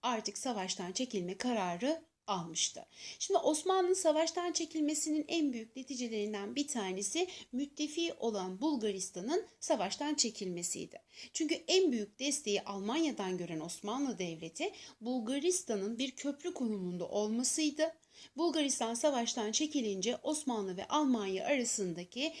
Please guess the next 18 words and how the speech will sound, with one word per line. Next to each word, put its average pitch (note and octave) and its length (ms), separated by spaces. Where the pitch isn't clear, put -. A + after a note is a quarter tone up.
silah F#3+ 600
yardımı, A3 680
mühimmat G3+ 800
yardımının A#3 640
kesildiğini G#3+ 720
görüyoruz. F3 540
E C4 80
tabi F4+ 240
Osmanlı'yı E4 600
savaşa D4+ 440
sokan D4+ 440
biliyorsunuz C#4 500
bir D#4 100
İttihat D4+ 540
ve D#4+ 80
Terakki C#4 500
yöneticileri B3 640
vardı. D#3+ 340